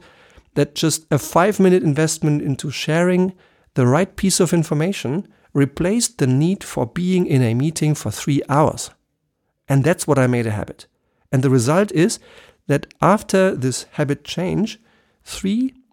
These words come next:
to four out of ten meetings happened without him, and they still worked.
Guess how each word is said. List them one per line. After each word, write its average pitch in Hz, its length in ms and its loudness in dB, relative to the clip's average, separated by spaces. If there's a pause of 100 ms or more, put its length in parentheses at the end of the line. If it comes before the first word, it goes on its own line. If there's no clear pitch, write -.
(460)
to - 120 -4
four 127 580 2
out 139 140 4
of 123 220 0
ten 180 260 2
meetings 175 460 0
happened 135 380 -4
without 180 360 -2
him, 98 160 -6 (380)
and 139 160 2
they 123 120 -2
still 262 240 -2
worked. - 440 -2